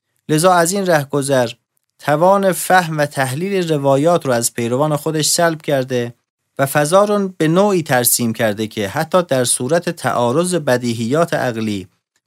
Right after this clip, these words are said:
با روایات ضعیف و حتی مجعول، بدیهیات عقلی رو انکار می‌کنند.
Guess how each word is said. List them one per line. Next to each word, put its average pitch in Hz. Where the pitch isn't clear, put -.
با 127
روایات 131
ضعیف 113
و 123
حتی 139
مجعول، 147
بدیهیات 147
عقلی 143
رو 147
انکار 131
می‌کنند. 117